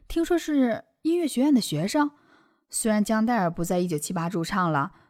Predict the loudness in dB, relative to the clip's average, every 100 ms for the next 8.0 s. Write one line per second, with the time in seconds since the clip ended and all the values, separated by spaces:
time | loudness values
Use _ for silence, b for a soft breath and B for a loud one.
0 | _ 0 0 4 4 6 6 8 6 6
1 | 6 4 0 0 0 0 -4 -4 -2 -2
2 | -4 0 2 2 0 -2 0 2 4 4
3 | 4 4 4 4 2 0 0 0 0 0
4 | 0 0 0 0 -2 -6 -8 -14 _ _
5 | _ _ _ _ -2 2 2 2 0 0
6 | 0 2 2 2 2 4 4 4 2 2
7 | 2 2 0 2 2 2 0 0 -2 -4